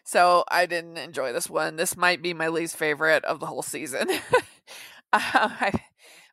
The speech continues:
but, uh, but yeah, I, this one or Godwinks are my two personal least favorite. I didn't really like that one either.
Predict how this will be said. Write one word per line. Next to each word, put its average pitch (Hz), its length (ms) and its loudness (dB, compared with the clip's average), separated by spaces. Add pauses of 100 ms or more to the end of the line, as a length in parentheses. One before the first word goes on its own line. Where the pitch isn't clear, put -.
but, 196 440 6
uh, 180 360 6 (200)
but 185 320 0
yeah, 160 460 0 (440)
I, 185 480 4 (500)
this 233 220 0
one 233 140 0
or 185 80 4
Godwinks 165 720 0
are 170 100 2
my 160 180 -4
two 165 560 -4
personal 170 680 2
least 147 280 -4
favorite. 139 540 2 (100)
I 123 100 0
didn't 98 360 -8 (160)
really 95 280 -2
like 87 220 2
that 117 180 4
one 160 160 -2
either. 165 460 4